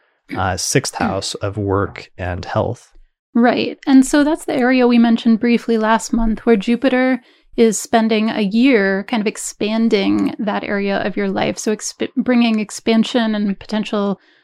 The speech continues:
Speaker 2: um, new horizons to either your work life or your, uh, your health routines or something of that nature. And so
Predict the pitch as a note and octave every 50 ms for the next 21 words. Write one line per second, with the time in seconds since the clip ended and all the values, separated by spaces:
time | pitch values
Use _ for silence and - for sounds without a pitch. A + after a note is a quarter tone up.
0 | _ - - G3+ G3+ G3+ G3 G3+ G3+ G3+ G#3 G3+ G3+ G#3 C4 C4+ - _ _ _
1 | _ - A#3+ A#3 A#3 A3+ A3 A3+ A3+ A3 G#3+ G#3+ G#3+ G#3 G#3+ G#3 G#3 G3+ - A3+
2 | G#3+ G#3+ G#3 G#3 A3 G#3+ - G3+ G#3 G#3+ G#3 - - - - A3 D#3 - A3+ G#3+
3 | G#3 G#3 G3+ G3+ G3+ A#3+ C4 C4+ C4+ - C4+ B3 B3 B3 B3 - - - - G#3+
4 | G#3 G#3 G#3 G#3 G3+ G3+ G3 G3 F#3+ F#3+ F#3+ - - - F#3 G#3 - _ - G#3+
5 | G3 G3+ - - A#3 A3+ - - A#3+ A3+ G#3 - - A#3 A3 G#3+ G3+ G3+ G3+ G3+
6 | G#3 G3 - - G3 F#3+ - B3+ G#3 - G#3+ G3+ G3 G3 F#3+ F#3+ - - G3 F#3+
7 | - G3 F#3+ - G3 G3 G3 G3+ G3 - - F#3+ - G#3+ - _ _ _ _ _
8 | - - A#3 A#3+ - - C#4 A#3+ A#3 A#3 A3+ -